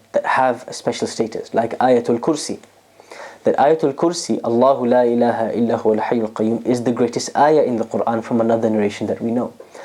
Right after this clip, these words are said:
However, the greatest complete surah in the Quran is Surah Al-Fatiha. And why is that? We may ask the question, since all of it is Allah's word, why is some better than the other? In the sense of it being Allah's word,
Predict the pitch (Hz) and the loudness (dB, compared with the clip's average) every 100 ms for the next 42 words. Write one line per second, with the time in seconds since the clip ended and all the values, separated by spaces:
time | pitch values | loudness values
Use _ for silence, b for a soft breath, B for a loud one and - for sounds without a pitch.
0 | B B 147 175 208 165 147 165 165 - | B B 4 4 4 4 2 2 0 -2
1 | 160 151 - 208 240 - 160 135 120 120 | -4 -2 2 2 2 0 2 4 2 0
2 | 117 117 110 - 107 107 110 113 - 120 | -2 0 -2 0 0 -2 -4 -6 -2 -2
3 | - 104 - - - - - _ _ B | -2 -6 -8 -8 -8 -10 -12 _ _ B
4 | B B 196 190 196 226 131 107 90 - | B B -2 2 4 4 0 -2 -6 -8
5 | - B B B B - 156 - 165 175 | -18 B B B B 0 2 4 2 2
6 | 151 147 139 - 123 143 175 - 156 185 | 0 -2 -2 -4 -2 2 2 4 4 4
7 | 175 170 151 139 143 139 123 123 131 113 | 2 2 2 2 4 2 2 4 4 2
8 | - B B 123 143 156 139 135 - 139 | -2 B B 0 4 4 2 -2 -2 -2
9 | 123 120 - 110 107 - 120 - - _ | 0 -2 -2 -4 -4 -4 -4 -8 -18 _
10 | _ _ _ _ B B B B 180 175 | _ _ _ _ B B B B 0 2
11 | - 220 240 196 190 170 185 - 165 175 | 2 2 4 2 2 2 0 2 4 4
12 | 160 160 190 208 | 4 4 4 2